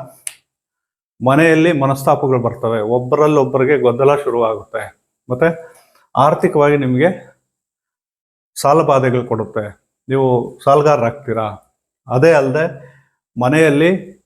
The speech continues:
ಯಾವಾಗಲೂ ಗಲಾಟೆಗಳು, ಜಗಳ, ಕಿತ್ತಾಟಗಳಿರುತ್ತೆ.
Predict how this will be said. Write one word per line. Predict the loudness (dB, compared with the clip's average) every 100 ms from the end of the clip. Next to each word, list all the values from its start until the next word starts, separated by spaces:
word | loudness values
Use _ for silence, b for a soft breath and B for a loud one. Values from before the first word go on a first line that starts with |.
| _
ಯಾವಾಗಲೂ | 0 2 2 2 2
ಗಲಾಟೆಗಳು, | 2 2 2 0 -2 -2 -4
ಜಗಳ, | -4 -2 0
ಕಿತ್ತಾಟಗಳಿರುತ್ತೆ. | 0 -2 -12 -2 -2 -2 -4 -6 -8 -8 -8 -8